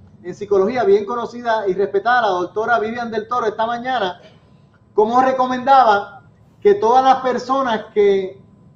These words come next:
que, o hombres que se le imponga una orden de ley cincuenta y cuatro, debieran tener un adiestramiento o un taller sobre perspectiva de género, sobre control de impulso, sobre estrategia de solución de problemas.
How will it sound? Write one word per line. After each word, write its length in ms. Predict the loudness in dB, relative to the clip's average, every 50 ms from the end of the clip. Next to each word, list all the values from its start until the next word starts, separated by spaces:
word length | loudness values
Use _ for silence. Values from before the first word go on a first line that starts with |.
| _ _ _ _ 2
que, 420 | 2 4 4 4 2 0 -4 -4 -2
o 180 | 2 2 2
hombres 320 | 2 2 0 2 0 0 0 2
que 120 | 0 0
se 140 | 2 2 2
le 80 | 2 2
imponga 460 | 2 0 -2 -4 -4 -4 -4 -4 -4
una 420 | -4 -2 -2 -2 -2 -2 -2 -2 -2
orden 420 | -4 -4 -4 -6 -10 -10 -8 -4
de 120 | -2 -2 -2
ley 160 | -2 -4 -8
cincuenta 480 | -8 -12 -14 -10 -8 -8 -4 -2 -4
y 60 | -4 -2
cuatro, 580 | 0 2 2 2 2 -2 -4 -4 -6 -10 -20 _ _ _ _ _ _ _ _ _ _ 2
debieran 580 | 4 6 6 6 4 4 2 2 2 2 0
tener 220 | -4 -4 -4 -4 -6
un 120 | -4 -4
adiestramiento 800 | -4 -2 -2 -4 -4 -4 -4 -4 -4 -4 -6 -6 -8 -4 -2 0
o 160 | 0 0 -2
un 140 | -2 -4 -2
taller 400 | 0 0 2 2 0 0 -2 -2
sobre 300 | 0 0 2 2 2 2
perspectiva 640 | 0 -2 -2 -2 -4 -6 -6 -8 -4 0 2 2 2
de 160 | 2 0 -2
género, 460 | -4 -4 -4 -4 -4 -4 -6 -6 -12 _ _ _ _ _
sobre 420 | _ -4 0 2 4 4 4 2
control 480 | 2 0 -2 -2 -2 -2 0 0 0 -2
de 80 | -4 -4
impulso, 800 | -6 -6 -6 -6 -6 -6 -6 -8 -8 -6 -6 -6 -8 -10 -16 _ _ _ _
sobre 880 | _ -2 0 2 4 4 4 4 4 2 2 0 -2 -4 -4 -6 -10 -16 _ _ _
estrategia 640 | 0 0 0 2 0 0 0 0 0 0 0 0 -2
de 60 | -2
solución 580 | -2 0 0 0 0 0 -4 -6 -6 -6 -6 -6
de 100 | -6 -2
problemas. 520 | 0 0 0 2 0 0 -2 -2 -4